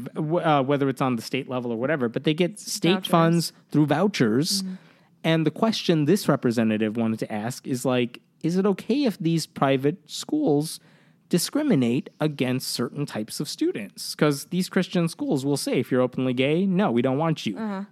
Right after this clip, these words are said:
Speaker 1: Um, obviously, if you're not part of our religion, we don't want you. Um,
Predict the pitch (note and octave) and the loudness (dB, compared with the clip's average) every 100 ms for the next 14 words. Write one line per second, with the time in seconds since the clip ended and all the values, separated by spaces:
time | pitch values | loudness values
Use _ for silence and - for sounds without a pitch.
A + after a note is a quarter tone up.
0 | _ - B2+ C3 D#3 E3 C#3 - A#2 C3 | _ -6 -4 -2 0 2 2 -2 -2 0
1 | B2 B2 C3+ D3 D#3+ - A3 C#3 A2+ B2 | -2 0 0 0 -2 0 0 2 0 0
2 | D#3 F#3+ E3 A#2+ G2 - - _ _ _ | 0 -2 -2 -4 -6 -12 -20 _ _ _
3 | _ D#3 D#3+ D3 D#3+ | _ -4 -2 -2 -4